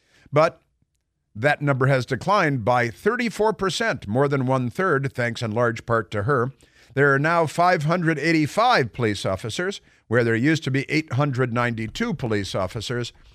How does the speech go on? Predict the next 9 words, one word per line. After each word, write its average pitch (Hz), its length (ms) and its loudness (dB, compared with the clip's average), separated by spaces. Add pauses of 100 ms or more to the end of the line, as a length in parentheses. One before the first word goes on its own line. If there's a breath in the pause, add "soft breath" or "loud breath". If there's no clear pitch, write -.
(340 soft breath)
and 123 220 2
it's 120 180 -4
in 123 120 0
large 127 340 0
part 117 260 0
because 107 480 -2
of 120 160 0
her. 92 580 -6 (680)
Now, 98 400 0